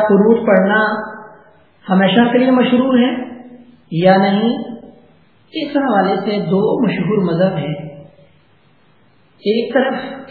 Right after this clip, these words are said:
شوافی اور مالکیہ ہیں، ان کے علاوہ عبد الرحمن بن ابی لیلہ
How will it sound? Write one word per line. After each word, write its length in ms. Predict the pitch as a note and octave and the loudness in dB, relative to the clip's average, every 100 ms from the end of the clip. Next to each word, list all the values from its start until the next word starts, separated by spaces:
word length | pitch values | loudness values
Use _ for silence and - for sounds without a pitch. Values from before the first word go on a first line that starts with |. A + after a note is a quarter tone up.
| - | -4
شوافی 480 | F#3+ F#3 F#3+ F#3+ A3 | 0 2 2 2 0
اور 140 | A3 F#3+ | 2 2
مالکیہ 480 | E3+ F3+ F#3 A3 A#3 A3 | 2 2 0 2 2 0
ہیں، 100 | A3+ - - - - - _ _ _ _ _ _ _ F#3 | -2 -6 -12 -18 -20 -20 _ _ _ _ _ _ _ -4
ان 220 | F#3+ F#3 | 0 2
کے 120 | F#3 | 2
علاوہ 280 | E3+ E3 F3 | 2 0 -2
عبد 120 | E3 E3+ | -2 -4
الرحمن 440 | D#3 E3+ F3+ E3+ | -4 -4 -4 -2
بن 120 | F3+ E3 | -4 -2
ابی 120 | D#3 | -2
لیلہ 300 | E3 E3+ F3 | 0 2 2